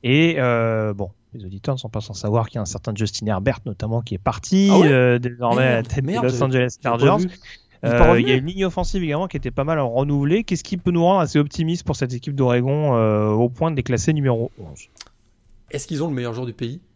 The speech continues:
Speaker 2: Penei Sewell, en tout cas on commence à en parler. Il y en a même qui disent
Speaker 1: Mm.
Speaker 2: qu'il peut être candidat pour le Heisman, ce qui serait quand même incroyable pour un joueur de ligne offensive, mais c'est un joueur tellement dominant, euh, que c'est quand même une bonne base pour, euh, pour son attaque. Ce qui me rend optimiste,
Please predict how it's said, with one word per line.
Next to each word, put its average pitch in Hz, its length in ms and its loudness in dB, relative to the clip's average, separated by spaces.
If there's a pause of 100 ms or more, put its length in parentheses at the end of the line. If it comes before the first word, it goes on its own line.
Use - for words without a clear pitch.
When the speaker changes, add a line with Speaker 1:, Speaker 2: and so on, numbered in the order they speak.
(1200)
Speaker 2:
Penei 135 260 -2
Sewell, 135 500 -6
en 135 80 -16
tout - 120 -20
cas 139 80 -6
on 131 40 -6
commence 113 340 -10
à - 20 -10
en 107 220 -12
parler. 143 320 -10 (180)
Il 135 40 -8
y - 20 -4
en 117 40 -4
a 117 40 -4
même 123 120 -4
qui - 140 -14
disent 123 180 -6
Speaker 1:
Mm. - 60 -18
Speaker 2:
qu'il 127 80 -14
peut 135 140 -4
être 120 80 -6
candidat 117 280 -6
pour 120 140 -6
le 113 80 -4
Heisman, 131 360 -10
ce - 80 -20
qui - 80 -20
serait 123 140 -14
quand 120 60 -10
même 113 80 -8
incroyable 131 480 -6
pour 120 160 -6
un 117 40 -6
joueur 131 120 -2
de 143 160 0
ligne 156 180 2
offensive, 170 460 -8 (120)
mais 131 180 -6
c'est - 160 -10
un 123 40 -4
joueur 147 140 -6 (180)
tellement 196 320 -4
dominant, 151 480 -4 (1080)
euh, 113 680 -2
que 113 120 -8
c'est 131 160 -6
quand 175 140 -8
même 156 160 -4
une 123 120 -2
bonne 139 200 4
base 139 260 0
pour, 131 380 -4
euh, 110 260 -4
pour 123 220 -6
son 135 160 -4
attaque. 156 440 -4 (420)
Ce - 100 -20
qui - 120 -4
me 123 100 0
rend 151 280 0
optimiste, 160 680 -2